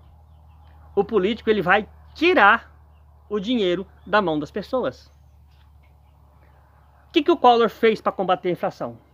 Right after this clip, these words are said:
Ele tomou o dinheiro do povo. Deu uma repercussão muito negativa. Grandes magnata perderam. Então ele sofreu impeachment. "Ah, o impeachment foi pra outra coisa." Não, no impeachment quem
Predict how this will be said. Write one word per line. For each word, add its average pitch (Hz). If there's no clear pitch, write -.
Ele 160
tomou 269
o 226
dinheiro 226
do 294
povo. 226
Deu 156
uma 190
repercussão 220
muito 220
negativa. 247
Grandes 170
magnata 156
perderam. 240
Então 160
ele 160
sofreu 226
impeachment. 247
"Ah, 320
o 294
impeachment 269
foi 269
pra 262
outra 262
coisa." 220
Não, 220
no 151
impeachment 254
quem 285